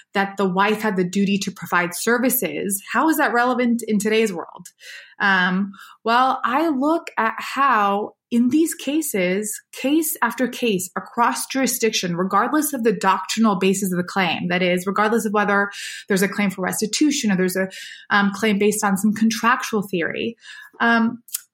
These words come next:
courts routinely adhere to the idea that services provided in the home in the context of a relationship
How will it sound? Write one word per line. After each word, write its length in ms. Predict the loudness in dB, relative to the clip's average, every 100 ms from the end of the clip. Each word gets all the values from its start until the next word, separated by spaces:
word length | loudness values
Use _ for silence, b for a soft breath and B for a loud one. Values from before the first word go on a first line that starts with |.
| _ _
courts 500 | -4 2 2 0 -4 0
routinely 1300 | 0 0 -2 -4 0 2 4 2 2 2 0 -2 -6 _ _ _ _
adhere 640 | -2 -2 0 2 2 2 -2
to 140 | 0
the 120 | 2
idea 380 | 0 0 0 2
that 200 | 0 -4
services 800 | -6 0 0 0 -2 0 -2 -2 -4
provided 440 | 0 2 2 2
in 100 | 2
the 80 | 0
home 480 | -2 0 2 2 0 -6 _ B B -2
in 80 |
the 80 | 0
context 500 | 0 0 2 0 -2
of 100 | -2
a 60 | 0
relationship 720 | 0 0 0 0 -2 -2 -4